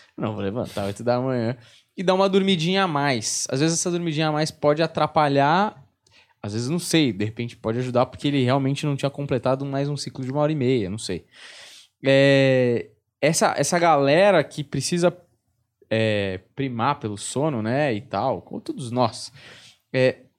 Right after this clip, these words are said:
como que ela sente que o ciclo foi completo, né? Como que ela sente, fala, "Não, vou dormir mais que ainda dá, não, que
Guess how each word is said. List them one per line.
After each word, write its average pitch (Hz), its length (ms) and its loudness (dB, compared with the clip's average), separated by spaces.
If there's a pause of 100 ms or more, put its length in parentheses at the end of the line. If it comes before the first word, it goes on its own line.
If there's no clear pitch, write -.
(200)
como 330 280 -6
que 190 280 -2
ela 175 1080 2
sente 226 520 -2
que - 80 -8
o 185 40 -2
ciclo 190 360 -6
foi 180 160 -8
completo, 123 720 -6
né? 107 260 -8
Como 185 240 -10
que 196 100 -14
ela 156 140 -2
sente, 156 240 -10
fala, 151 180 -8
"Não, 127 220 -12 (420)
vou 131 80 -8
dormir 156 240 -2
mais 175 280 2
que - 120 -6
ainda 180 240 2
dá, 180 280 4
não, 185 520 0
que 165 280 -10